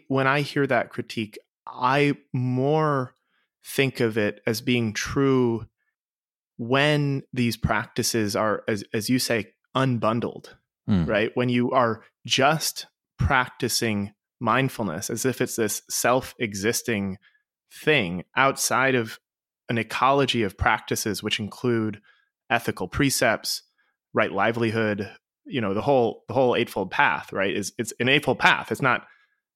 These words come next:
Speaker 1: onefold path plus seven. It's an Eightfold Path.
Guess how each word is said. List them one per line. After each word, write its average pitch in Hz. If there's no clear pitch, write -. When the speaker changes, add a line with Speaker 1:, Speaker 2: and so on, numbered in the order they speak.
Speaker 1:
onefold 123
path 110
plus 107
seven. 107
It's -
an 127
Eightfold 139
Path. -